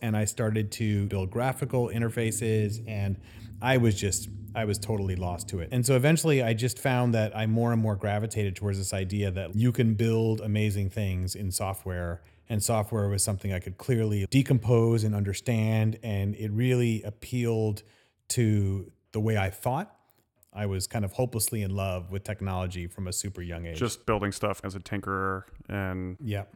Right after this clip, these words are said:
Speaker 2: going
Speaker 1: And I,
Speaker 2: deep.
Speaker 1: I always had a side project of some kind. Like, when I was in high school, I was a small boarding school. They did assigned seating for everybody at dinner. I used their old clunky mainframe there to write some software that basically did seat assignments every week. And I would do a printout every week of where everyone was sitting. And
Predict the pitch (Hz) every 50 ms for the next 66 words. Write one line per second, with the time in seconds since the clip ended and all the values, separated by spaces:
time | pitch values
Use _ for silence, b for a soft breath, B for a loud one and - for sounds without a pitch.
0 | _ _ _ - - 139 147 143 135 95 90 85 - 156 156 165 175 180 190 165
1 | - 170 151 143 135 - 143 131 127 127 123 - 135 127 123 - 131 123 117 -
2 | - 131 120 110 - 120 113 113 113 113 110 107 127 113 131 131 127 123 123 123
3 | 117 117 113 101 147 147 139 - - - 147 139 131 131 127 123 127 127 - 113
4 | 110 98 95 98 95 - - 127 113 110 101 98 120 131 135 131 120 - - -
5 | 127 120 117 113 110 98 98 92 92 - - 127 117 113 110 107 104 101 - b
6 | b b b b b b - - - 151 143 131 135 135 135 131 123 - 139 117
7 | 120 123 127 123 117 123 117 120 117 107 101 107 - 135 123 123 120 120 120 117
8 | 113 107 107 b b b b b b - 113 107 107 107 110 113 110 104 101 107
9 | 104 110 - 113 110 107 104 101 101 - - 123 107 - 113 104 110 117 131 127
10 | 127 135 123 120 120 117 117 117 117 113 107 - 113 104 104 104 98 107 110 113
11 | 110 107 107 - - 104 - - 139 127 123 - - 139 123 117 110 107 104 101
12 | - 117 113 107 - 120 104 113 110 107 107 104 101 B B B B B B -
13 | 147 151 131 - - 165 156 147 139 - 147 139 131 123 120 113 110 - - 135
14 | 113 110 110 101 107 104 92 95 - - 107 104 104 104 110 101 110 107 104 -
15 | - 147 143 123 - 123 107 107 - 117 110 104 110 104 104 104 101 101 - 104
16 | 95 98 107 107 107 104 101 101 101 101 98 - - 120 107 104 98 98 98 98